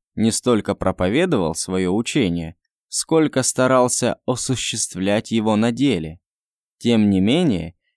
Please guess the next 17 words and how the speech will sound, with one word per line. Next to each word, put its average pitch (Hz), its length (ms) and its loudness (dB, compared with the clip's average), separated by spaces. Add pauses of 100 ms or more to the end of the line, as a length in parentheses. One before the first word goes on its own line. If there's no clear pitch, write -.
(140)
есть 180 360 0
основания 107 640 0
предположить, 92 840 -4 (280)
что - 280 0
учение 175 560 2
Лао 156 300 4
Цзы 139 280 -2
получило 113 600 0
громкую 107 520 0
известность 117 760 -4 (260)
ещё 180 340 0
при 190 200 0
жизни 90 420 -2
его. 78 400 -10 (360)
На 131 220 0
всей 127 320 2
земле, 98 540 -2